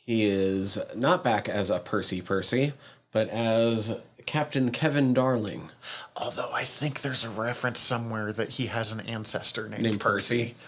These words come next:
Speaker 1: Percy.
Speaker 2: <laughs> So they're like, "He's not Percy, but he's"
Speaker 1: He is Percy.
Speaker 2: Uh, I found him s-, I mean, okay,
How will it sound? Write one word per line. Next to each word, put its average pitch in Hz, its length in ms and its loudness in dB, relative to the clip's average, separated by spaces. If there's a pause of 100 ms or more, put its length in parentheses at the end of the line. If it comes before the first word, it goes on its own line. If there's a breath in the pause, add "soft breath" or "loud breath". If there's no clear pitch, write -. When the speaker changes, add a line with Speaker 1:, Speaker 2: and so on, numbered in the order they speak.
(340 loud breath)
Speaker 1:
Percy. - 200 -4 (120 loud breath)
Speaker 2:
<laughs> - 20 -4
So - 560 4
they're 135 140 2
like, 147 160 6
"He's 202 180 0
not 214 180 6
Percy, 196 340 8
but 156 180 2
he's" 156 260 0 (180 loud breath)
Speaker 1:
He 139 320 8
is 131 140 8
Percy. 98 460 -2 (300)
Speaker 2:
Uh, 165 480 8
I 170 120 8
found 185 280 4
him 175 120 4
s-, - 300 0
I 220 100 4
mean, 233 120 -4 (120)
okay, 226 260 6